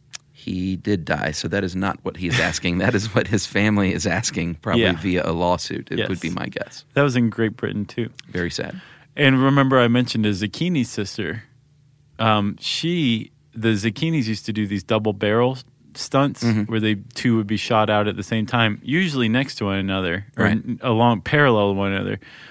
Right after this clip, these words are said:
Speaker 2: Well, she and another brother had a, um, had an, an act where they'd be shot in the same direction as one
Speaker 1: And
Speaker 2: another.
Speaker 1: pass by and, like, high five?
Speaker 2: Yeah. Well, they collided and she broke her back.
Speaker 1: That's just a bad idea.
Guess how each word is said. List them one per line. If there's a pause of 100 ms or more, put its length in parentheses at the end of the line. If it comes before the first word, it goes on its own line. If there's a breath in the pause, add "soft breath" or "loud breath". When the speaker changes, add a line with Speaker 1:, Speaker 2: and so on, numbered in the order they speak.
(120)
Speaker 2:
Well,
she
and
another
brother (100)
had
a,
um, (580)
had
an, (120)
an
act
where
they'd
be
shot (120)
in
the
same
direction
as
one
Speaker 1:
And
Speaker 2:
another.
Speaker 1:
pass
by
and,
like,
high
five?
Speaker 2:
Yeah. (300 soft breath)
Well,
they
collided
and
she
broke
her
back. (180)
Speaker 1:
That's
just
a
bad
idea.